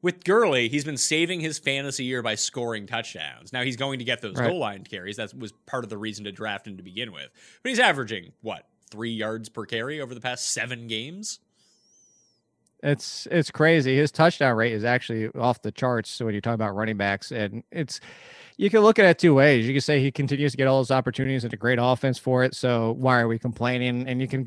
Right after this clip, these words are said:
Speaker 2: make the comparison and say, you know, Tyler Lockett for years has had that rapport with Russell Wilson. Everybody's just like, "Oh, it just can't continue," and just continues to continue until this year where he's been more boom or bust. But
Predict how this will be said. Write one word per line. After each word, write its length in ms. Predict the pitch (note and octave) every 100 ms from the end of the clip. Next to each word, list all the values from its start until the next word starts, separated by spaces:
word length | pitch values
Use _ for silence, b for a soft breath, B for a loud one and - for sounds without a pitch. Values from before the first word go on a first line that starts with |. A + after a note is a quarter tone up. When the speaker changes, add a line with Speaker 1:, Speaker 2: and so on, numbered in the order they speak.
| D3
Speaker 2:
make 160 | C#3+
the 80 | -
comparison 560 | C3 A#2+ C3 C3 - B2
and 100 | A#2+
say, 240 | - B2
you 60 | A#2
know, 160 | A2+
Tyler 280 | A2+ D3 C#3
Lockett 520 | C3+ C#3 C#3 C#3 C3
for 120 | - C#3
years 400 | C#3+ D3+ C#3+ B2+
has 100 | B2+
had 160 | C3+
that 140 | C3 B2+
rapport 300 | C3 D3 C#3
with 120 | A#2+
Russell 260 | C3+ C3
Wilson. 300 | A#2+ C3+ C3
Everybody's 280 | B2 B2 B2+
just 60 | A2+
like, 140 | A2+
"Oh, 140 | C#3 C#3
it 80 |
just 180 | A#2+ C#3+
can't 200 | - D3
continue," 420 | D3 B2+ D#3 D3
and 100 | D#3
just 180 | D3+ F3
continues 400 | F3 E3 F#3+ E3+
to 60 | C#3
continue 480 | C3+ A#2+ D3 B2 A#2+ B B
until 260 | F3 E3+ D3+
this 220 | C#3 -
year 260 | C#3+ C3+
where 160 | B2 B2
he's 80 | A#2+
been 160 | C3
more 160 | B2 B2+
boom 220 | A2 B2+
or 60 | A2+
bust. 360 | C3 C3 A#2+
But 200 | C#3+ C#3